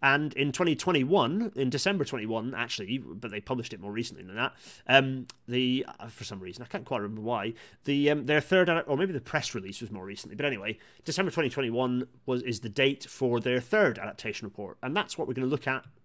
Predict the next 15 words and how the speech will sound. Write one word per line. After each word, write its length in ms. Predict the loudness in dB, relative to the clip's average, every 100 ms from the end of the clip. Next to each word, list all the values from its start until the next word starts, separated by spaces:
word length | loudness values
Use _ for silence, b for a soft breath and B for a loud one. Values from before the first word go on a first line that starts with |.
| _
today. 360 | -4 -2 -2 -6 -12
We're 240 | -4 0 0
gonna 120 | 0
look 120 | 0
at 40 |
that 140 | 0 0
right 160 | -2
now, 140 | -2 -4
in 60 |
fact. 300 | -4 -8 -12 -18 B B B
So 320 | -6 -2 4
let's 320 | 4 4 0 -2
do 400 | 0 2 2 -2
precisely 540 | -4 -2 2 2 2 0
that. 380 | 0 -4 -8